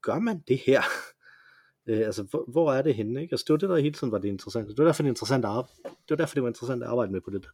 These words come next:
tidspunkt, ikke? Altså, fordi det var et, øh, et super svært problem,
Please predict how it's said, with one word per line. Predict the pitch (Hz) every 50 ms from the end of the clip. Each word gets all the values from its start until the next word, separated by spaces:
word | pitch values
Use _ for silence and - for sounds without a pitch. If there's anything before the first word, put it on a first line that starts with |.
| - -
tidspunkt, | 123 - - - - 135 147
ikke? | 147 - _ -
Altså, | - - - - _ - - - - _ _ _
fordi | _ 135 127
det | 120 110
var | 127 131
et, | 120 117 - - 104
øh, | 98 95 92 - _ _ - - _ _ -
et | 120 -
super | - - 220 185 151 127 110
svært | - - 131 117 110 - - _ _ _ _ _
problem, | - 113 110 - 175 190 185 170 147 127 120